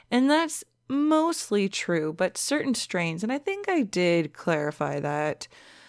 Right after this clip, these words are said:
um, but I just wanted to reiterate, certain strains can induce anxiety and paranoia, um, but we are going to go over how to make sure that doesn't happen,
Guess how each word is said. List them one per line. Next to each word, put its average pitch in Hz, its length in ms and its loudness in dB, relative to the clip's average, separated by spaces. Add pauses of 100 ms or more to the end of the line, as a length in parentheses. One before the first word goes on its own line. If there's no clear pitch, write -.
(300)
um, 185 460 4
but 233 160 4
I 262 60 4
just 277 200 -2
wanted 277 260 2
to 220 120 2
reiterate, 165 560 -2
certain 269 320 0
strains 175 640 -2 (120)
can 254 520 4
induce 180 840 0
anxiety 170 720 2
and 170 200 -2
paranoia, 165 800 0 (640)
um, 175 640 4
but 175 800 4 (500)
we 202 440 2
are 262 120 4
going 220 220 4
to 202 100 2
go 196 140 4
over 180 320 4
how 196 220 2
to 190 80 2
make 180 160 0
sure 170 160 -2
that 156 200 -4
doesn't 220 360 0
happen, 165 640 -4